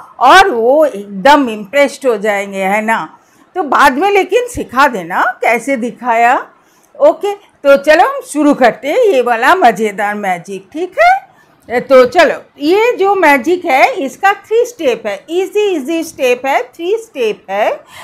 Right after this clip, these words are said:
तो पहले step में आप आपके friend को बोलो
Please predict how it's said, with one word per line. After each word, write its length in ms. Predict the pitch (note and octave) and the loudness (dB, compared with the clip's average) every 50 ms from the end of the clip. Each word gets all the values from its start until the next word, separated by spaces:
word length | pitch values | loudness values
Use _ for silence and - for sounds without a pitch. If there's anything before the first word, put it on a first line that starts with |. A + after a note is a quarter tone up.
| - _ _ - | -20 _ _ 0
तो 220 | F4+ F#4 F#4+ G4 G4 | 4 4 6 4 4
पहले 540 | G4 F#4 E4 D4+ D#4 D#4+ E4 F4+ F#4+ A4 A#4+ | 2 2 4 4 4 4 2 2 2 0 0
step 360 | A#4 - F#4 F4+ F4 E4+ E4+ - | -4 -6 -6 -4 -4 -6 -6 -4
में 360 | C#4+ C4 B3+ B3+ C#4+ F4 - - _ _ _ _ _ - | -4 -2 0 0 -2 -4 -6 -12 _ _ _ _ _ 2
आप 360 | D4 E4+ G4 G4+ G4 - - - | 4 4 4 4 2 -2 0 0
आपके 340 | D#4+ D#4+ D#4+ - F#4 F#4+ F#4 | 0 0 -2 -4 -4 -4 -4
friend 360 | F#4 - F4 D4+ D4 D4+ C#4+ | -4 -4 -4 -2 -2 -4 -4
को 180 | - D#4+ E4+ E4 | -4 -4 -4 -4
बोलो 500 | B3+ A#3+ D4 C#4+ C4+ A#3 G#3 G3+ A#3+ | -2 0 0 0 2 0 -2 -2 -2